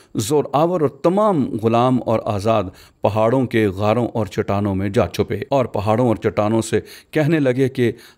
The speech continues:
हम पर गिर पड़ो और हमें उसकी नज़र से जो तख्त पर बैठा हुआ है और बर्रे के गज़ब से छुपा लो, क्योंकि उनके गज़ब का रोज़े अजीम आ पहुँचा। अब कौन ठहर सकता है?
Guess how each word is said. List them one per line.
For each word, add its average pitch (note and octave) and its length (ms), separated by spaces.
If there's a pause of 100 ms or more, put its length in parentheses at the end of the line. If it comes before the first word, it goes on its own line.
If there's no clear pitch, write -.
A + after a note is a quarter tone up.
हम C3 140
पर A#2 220
गिर G#2+ 200
पड़ो - 560
और A#2+ 140
हमें A#2 280
उसकी - 300
नज़र G#2 300
से A2 240
जो G2+ 280 (280)
तख्त F#3+ 200
पर A#2+ 180
बैठा G#2+ 320
हुआ G2+ 260
है G2+ 240 (280)
और A#2+ 100
बर्रे A#2+ 340
के A2+ 140
गज़ब G#2 300
से - 160
छुपा C3+ 340
लो, F#2 320 (300)
क्योंकि C#3 240
उनके B2 420
गज़ब A2 320 (100)
का G#2 160
रोज़े G#2+ 400
अजीम G2+ 420 (300)
आ B2 160
पहुँचा। F#2 560 (260)
अब - 240
कौन G3 280
ठहर G#2+ 300
सकता - 360
है? F#2+ 220